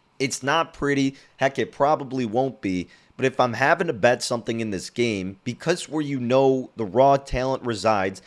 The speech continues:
the desper-, the desperation levels are at, and just what you've seen as of late, it's gotta be the White Sox or nothing in this game. They should win this game. It's a big one. It's a great one to get a good start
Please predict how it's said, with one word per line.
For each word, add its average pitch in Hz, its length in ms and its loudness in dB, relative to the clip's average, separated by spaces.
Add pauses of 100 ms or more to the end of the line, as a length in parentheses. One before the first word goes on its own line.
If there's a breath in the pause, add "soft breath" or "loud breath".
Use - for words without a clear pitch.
(180 loud breath)
the 104 80 -6
desper-, 123 600 0 (140)
the 117 140 -4
desperation 127 720 0
levels 95 300 -2
are 92 120 0
at, 95 220 -2
and 131 100 -8
just - 300 -6
what - 160 -10
you've 151 120 -10
seen 147 240 -6
as 127 120 0
of 104 140 -8
late, 135 340 2 (340 soft breath)
it's 165 220 0
gotta 254 300 2
be 190 120 -8
the 151 100 2
White 139 280 4
Sox 135 400 -4
or 113 60 -6
nothing 101 400 -4
in 76 120 -12
this 65 180 -14
game. 57 280 -14 (300 soft breath)
They 135 140 0
should 185 420 0
win 131 200 0
this 92 200 -6
game. 101 320 -6
It's 107 160 -8
a 104 40 -6
big 120 320 -4
one. 113 300 -2
It's 117 200 -8
a 113 100 -2
great 113 380 0
one 156 160 -2
to 123 60 -2
get 117 180 -4
a 113 60 -4
good 117 240 -6
start 127 500 0